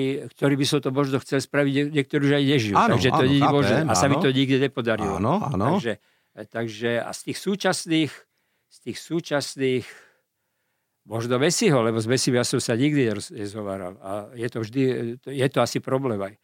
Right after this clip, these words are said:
Speaker 2: Áno, je, určite, určite. Tam sa k nemu dostať je.
Speaker 1: Alebo Ronaldo bol tu a viem,
Speaker 2: Mm.
Speaker 1: aký to spr-, spôsobil ošial.
Speaker 2: Mhm.
Speaker 1: A viem si predstaviť z takej prestíže novinárskej práce, že keby sa mi podarilo spraviť,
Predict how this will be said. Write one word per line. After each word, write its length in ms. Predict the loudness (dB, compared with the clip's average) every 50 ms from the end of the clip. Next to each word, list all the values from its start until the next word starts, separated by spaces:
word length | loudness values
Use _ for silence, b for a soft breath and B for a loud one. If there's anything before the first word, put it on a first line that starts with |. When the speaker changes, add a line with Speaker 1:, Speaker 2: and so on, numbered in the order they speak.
| _
Speaker 2:
Áno, 340 | 2 2 4 4 4 2 2
je, 120 | 0 -2
určite, 460 | -2 -2 -2 -2 -2 -6 -8 -8 -8 -12
určite. 480 | -10 -10 -10 -10 -10 -14 -16 -14 -16 -6
Tam 480 | -2 0 0 2 2 0 0 -2 -4 -6
sa 180 | -2 0 0 0
k 140 | 0 0
nemu 160 | 0 2 2 2
dostať 300 | 2 2 0 0 -2 0
je. 60 | 2 2 2 2
Speaker 1:
Alebo 160 | 0 0 0 0 0 0 0
Ronaldo 420 | 0 2 2 4 2 2 2 0 0
bol 220 | 0 0 0 0 -2
tu 160 | -2 0 0
a 120 | 0 2
viem, 160 | 2 2 2 4
Speaker 2:
Mm. 100 | 4 2
Speaker 1:
aký 140 | 2 2 0 0
to 140 | 0 -2
spr-, 280 | -4 -4 -6 -10 -12 -12
spôsobil 500 | -12 -12 -4 -4 -4 -2 -2 0 0 2 2
ošial. 460 | 2 2 0 -2 -2 0 0 0 0
Speaker 2:
Mhm. 280 | 0 2 2 4 4 2
Speaker 1:
A 80 | 2 2
viem 140 | 2 2
si 120 | 2 2 0
predstaviť 540 | 0 2 0 0 -2 0 0 2 2 2 0
z 80 | -2 -4
takej 300 | -4 -6 -2 0 -2 -2
prestíže 580 | -2 -2 -2 -2 -2 -2 -2 -2 -2 0 0 0 0
novinárskej 760 | 0 0 0 0 0 0 -2 -2 -4 -6 -4 -2 -2 -2 -4 -8 _ _ _ _ _ _ _ _
práce, 320 | -4 0 0 0 0 0
že 160 | -2 -2 -2
keby 160 | -4 -4 -6 -6
sa 160 | -4 -4 -4
mi 80 | -4
podarilo 320 | -4 -4 -2 0 0 0 -2
spraviť, 420 | -2 -4 -2 -2 0 0 0 -2